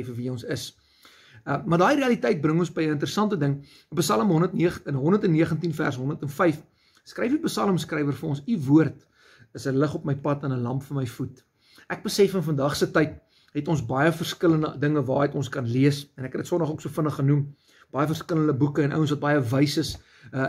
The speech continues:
in tele-, teologie, baie wyser as die, net sommer die standaard pastoor of die predikant of dominee, ouens wat baie wys is oor dit. Maar wanneer ek, wanneer ek kyk na die antiekes en die ouens wat in die, uh, wat in, wat in, uh, in, in Joodse gemeenskappe geleef het,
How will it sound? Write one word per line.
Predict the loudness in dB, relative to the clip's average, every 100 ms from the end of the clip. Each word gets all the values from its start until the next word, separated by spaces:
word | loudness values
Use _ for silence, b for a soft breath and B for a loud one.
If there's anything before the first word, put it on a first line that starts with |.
| 0
in | 0
tele-, | 4 4 2 0
teologie, | 2 2 2 0 -2 _ _ _ _ _ _ _ _ _
baie | -4 2 2 4
wyser | 4 2 0
as | -2
die, | -4 -8 B B
net | -2
sommer | 2 4 4
die |
standaard | 4 0 0 -2 -2
pastoor | -6 -6 2 4 4
of | 0
die | -4
predikant | -2 -4 -4 -6
of | -6 0
dominee, | 2 2 0 -4 B B
ouens | -6 -6
wat | -4
baie | 0 2
wys | 4 4 4
is | 0 -2
oor | -2
dit. | -4 -10 b b b b
Maar | 2
wanneer | 4 4
ek, | 2 -2
wanneer | 0 2
ek | 0
kyk | -2 -2
na | -2
die |
antiekes | 0 0 0 2 0 0
en | -4
die | 0
ouens | 0 0
wat | -4
in | -4
die, | -4 B B -6
uh, | -6 -4
wat | -2 0
in, | 0 0
wat | -2 0
in, | -2
uh, | -2 -6 -8 -10 -8
in, | 0 4
in | 6
Joodse | 6 4 -4
gemeenskappe | -2 -2 -4 -8 -8 -6
geleef | -2 -2 -2
het, | -6